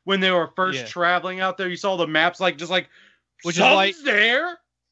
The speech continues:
Speaker 2: Which is why each one of our states over here is worth about seven of your states over there, 'cause what you call a state, we call a county.
Speaker 1: Yeah, but you also have a tenth of the <laughs> population.
Speaker 2: Yeah.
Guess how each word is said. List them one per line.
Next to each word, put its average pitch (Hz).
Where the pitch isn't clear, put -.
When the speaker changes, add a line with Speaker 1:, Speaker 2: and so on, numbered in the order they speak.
Speaker 2:
Which 175
is 175
why 175
each 175
one 175
of 170
our 160
states 156
over 139
here 185
is 135
worth 147
about 143
seven 165
of 143
your 135
states 135
over 123
there, 131
'cause 120
what 143
you 156
call 143
a 127
state, 131
we 131
call 131
a 113
county. 139
Speaker 1:
Yeah, 208
but 180
you 196
also 196
have 175
a -
tenth -
of 151
the 139
<laughs> -
population. -
Speaker 2:
Yeah. 202